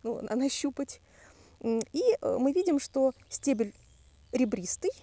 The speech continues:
но эти ребра не очень высокие, и они такие тонкие и узкие. И вот эта серия фотографий позволит нам, после того, как мы загрузим ее в iNaturalist,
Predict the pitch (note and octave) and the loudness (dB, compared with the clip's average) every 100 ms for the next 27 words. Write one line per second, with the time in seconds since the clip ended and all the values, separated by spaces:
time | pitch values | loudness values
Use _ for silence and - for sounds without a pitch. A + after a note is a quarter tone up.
0 | - - _ - F#4+ G4+ C4 C#4+ D#4 C#4+ | -20 -20 _ -4 0 0 0 0 2 2
1 | B3+ A3 A#3 A#3 - G3+ A3 F4 F#4+ D#4+ | 2 -2 0 -2 -2 -6 -4 -4 -4 -4
2 | C#4 - E4 A#3+ C#4 G#3+ A3 - C#4+ E4 | -6 -4 -4 -4 -6 -6 -8 -2 -2 -2
3 | - A#3 A3 E3+ F3 - - F3+ - _ | -4 -6 -6 -6 -10 -14 -14 -20 -20 _
4 | - - _ - - - - - D#4+ G#4+ | -20 -20 _ -20 -20 -20 -20 -10 0 0
5 | - - - - - - - - _ - | 0 -12 -20 -20 -20 -20 -20 -20 _ -10
6 | A#3 A3+ - C4+ A3+ - A3+ G3+ - G3 | -6 -6 0 0 0 -2 -2 -2 -4 -6
7 | A3+ A4+ A#4 G4 G4 - - - - - | -6 -6 -8 -8 -8 -10 -20 -20 -20 -20
8 | - - - A#3+ B3 F#4 F4 - D4 D4 | -20 -20 -6 -6 -4 -4 -4 -2 -2 -2
9 | C#4+ - - - - - - A3 - A3+ | -6 -16 -20 -20 -20 -20 -14 -12 -6 -6
10 | A3 A3 G3+ G3+ G#3+ G3 F#3 F#3 A#3 F#4+ | -4 -4 -2 0 -2 -2 -4 -2 -4 -6
11 | E4+ C#4+ C#4 | -6 -6 -6